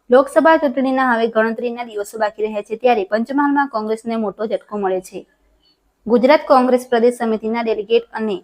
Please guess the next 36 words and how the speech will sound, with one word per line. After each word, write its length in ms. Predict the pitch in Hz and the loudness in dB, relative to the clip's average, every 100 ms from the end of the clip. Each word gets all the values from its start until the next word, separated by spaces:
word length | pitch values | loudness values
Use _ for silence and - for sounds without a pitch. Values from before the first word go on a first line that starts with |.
| _ | _
શહેરા 340 | - 233 269 277 | -6 -2 0 2
વિધાનસભા 440 | 269 277 269 254 247 | 2 0 0 2 2
બેઠકના 420 | 220 214 214 226 | 0 -4 -6 -6
કોંગ્રેસના 480 | 226 214 208 220 214 | -4 -4 -6 -4 -6
ઉમેદવાર 340 | 208 208 226 226 | -4 -2 2 2
રહી 200 | 214 196 | 0 -8
ચૂકેલા 400 | 208 233 233 214 | -10 -4 -4 -4
દુષ્યંત 340 | 214 233 220 - | -6 -8 -8 -4
ચૌહાણે 440 | 202 233 254 190 _ _ _ | -4 0 -2 -4 _ _ _
વિવિધ 300 | 240 254 294 294 | -2 0 2 4
હોદ્દાઓ 360 | 254 262 269 269 | 4 4 4 2
પરથી 280 | 226 240 220 | -2 -2 -2
રાજીનામું 460 | 202 220 202 220 | -2 -2 -6 -2
આપ્યું 260 | 202 196 202 | -4 -4 -16
છે. 180 | - 175 - _ _ _ _ _ _ | -14 -14 -16 _ _ _ _ _ _
દુષ્યંત 380 | 233 247 330 320 | 0 2 2 4
ચૌહાણે 320 | 320 311 311 | 4 6 4
શહેરા 320 | 302 262 247 247 | 2 2 4 4
તાલુકામાં 500 | 247 226 233 233 247 | 4 2 2 0 -2
કોંગ્રેસના 480 | 240 214 214 - 233 220 | -6 -6 -6 -8 -12 -10
વિવિધ 240 | 214 247 240 | -10 -4 -4
હોદ્દા 260 | 185 208 208 | -2 -4 -2
ધરાવતા 420 | 214 208 208 233 | -2 -2 -2 -4
પચીસ 380 | - 214 233 226 | -4 -6 -10 -10
થી 160 | - 214 | -4 -2
વધુ 240 | 214 254 247 | -2 -2 -4
પદાધિકારીઓના 920 | 220 202 214 214 214 226 226 220 220 | -4 -2 -2 -4 -10 -4 -4 -2 -6
સમર્થન 500 | 214 208 208 220 214 214 - | -6 -6 -6 -6 -8 -8 -10
સાથે 340 | - 233 233 175 - _ _ - | -2 -2 0 -6 -8 _ _ 0
કોંગ્રેસના 500 | 247 277 302 311 311 285 | 4 4 4 4 2 2
તમામ 320 | 247 240 240 | 2 2 2
હોદ્દા 220 | 214 220 | 0 0
પરથી 300 | 226 220 247 220 | 0 -2 0 -2
આપ્યું 240 | 202 214 | -2 -6
છે 120 | 233 | -2
રાજીનામું. 480 | 208 190 190 185 170 | 0 -2 -4 -8 -10